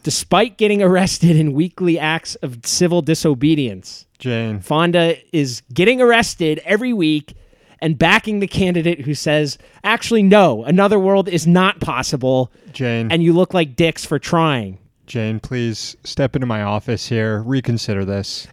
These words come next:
Speaker 1: Actually, Klobuchar is, uh, just one of two candidates who is saying that, that Fonda is backing. She's also supporting the centrist Montana governor, Steve Bullock. Hanoi Jane, what happened?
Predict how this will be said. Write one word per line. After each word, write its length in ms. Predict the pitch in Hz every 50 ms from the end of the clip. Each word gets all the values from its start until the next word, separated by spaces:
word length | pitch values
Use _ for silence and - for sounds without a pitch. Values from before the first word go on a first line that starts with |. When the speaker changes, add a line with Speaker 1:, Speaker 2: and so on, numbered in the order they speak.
| _
Speaker 1:
Actually, 580 | 202 240 277 - - 247 240 226 202 190 165 - _ _ _ _ _ _ _ _ _ _ _ _ _ _ _
Klobuchar 720 | - 226 254 294 311 311 - - - 269 262 254 240 208
is, 320 | - 208 190 170 147 185 - - _
uh, 220 | 185 185 185 139 180 175 180 - _
just 260 | _ - 214 - - 180
one 440 | 151 135 147 170 196 233 262 262
of 260 | 240 190 208 185 151 -
two 280 | - - - 240 254
candidates 540 | - - - 196 190 180 175 160 165 151 -
who 140 | - 180 160
is 80 | 151
saying 380 | - - - 175 202 220 226 208
that, 280 | 170 147 156 151 - -
that 160 | 156 - -
Fonda 580 | - - - 160 170 180 190 190 185 180 143
is 140 | 160 156 135
backing. 720 | 117 - - 160 170 190 196 - - 143 113 110 110 113 120 - _ _ _ _ _ _ _ _ _
She's 260 | - - 185 175 143
also 400 | - 190 190 220 233 - 233 226
supporting 500 | - - 202 - - 196 190 185 185 180
the 80 | 165 160
centrist 580 | 151 - - - 208 208 - - 208 190 -
Montana 540 | - 180 175 175 175 - - 185 196 185 180
governor, 500 | 160 135 156 160 175 175 175 147 139 131 123
Steve 480 | - - - - 175 180 180 143 113 -
Bullock. 400 | 143 165 175 160 143 - - _ _ _ _ _ _ _ _ _ _ _ _ _ _ -
Hanoi 460 | - 226 247 277 311 311 285 254 208
Jane, 560 | 147 - 139 175 196 220 214 175 135 117 113
what 220 | 120 160 254 277
happened? 720 | - - - - 180 208 - 175 - 165 127 107 101 95